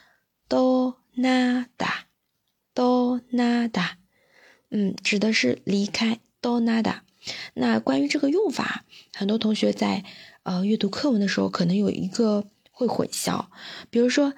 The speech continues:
离开某个地方啊，他已经离开上海了。그녀는 이미 상해를 떠났어요。상해를 떠났다，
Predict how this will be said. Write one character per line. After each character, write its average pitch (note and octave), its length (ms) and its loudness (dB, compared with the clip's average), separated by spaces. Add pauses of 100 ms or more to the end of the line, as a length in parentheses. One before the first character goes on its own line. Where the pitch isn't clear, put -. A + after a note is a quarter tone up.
(140)
离 F#3+ 280 0
开 E4+ 300 -2
某 D4 180 0
个 F#3 140 -2
地 - 200 -2
方 - 280 -4 (160)
啊， A#3 260 -2 (380)
他 A3+ 380 -2
已 F3 120 -2
经 E3+ 220 0
离 E3+ 100 0
开 A#3 240 0
上 A#3 180 0
海 - 240 -2
了。 - 220 -6 (560)
그 - 160 -4
녀 G3 220 2
는 A3+ 300 2 (640)
이 D#3+ 180 0
미 F#3+ 460 2 (180)
상 D4 360 -2
해 D4 280 2
를 C4 440 2 (240)
떠 E4+ 200 0
났 F4 160 0 (220)
어 F#3 100 -2
요。 - 280 -8 (840)
상 B3+ 320 0
해 C4 380 0
를 F4+ 500 2 (200)
떠 F3+ 220 -2
났 F3+ 200 -2 (1040)
다， - 180 -6